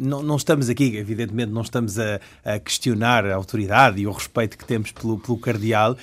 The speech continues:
e muito menos sabendo que, eventualmente, esta ação até foi com alguma legitimidade que lhe co-, foi conferida pelo Papa. Agora,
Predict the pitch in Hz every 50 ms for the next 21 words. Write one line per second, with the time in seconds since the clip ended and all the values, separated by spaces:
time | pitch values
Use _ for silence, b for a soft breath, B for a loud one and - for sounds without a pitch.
0 | B B B - 131 135 143 127 98 113 135 139 135 - - 135 120 135 135 -
1 | - 131 117 135 127 123 123 123 131 127 123 131 123 - 127 123 - - 135 131
2 | 120 - 135 127 - - 135 127 - - 127 120 117 120 117 117 131 135 135 131
3 | 127 B B B B 127 127 123 117 135 135 - 127 120 117 117 131 135 135 -
4 | 135 113 - 135 127 113 - - 135 123 - 120 101 - 139 123 120 113 117 -
5 | 107 - - 95 85 - - - B B B B B B B - - - 135 117
6 | 104 95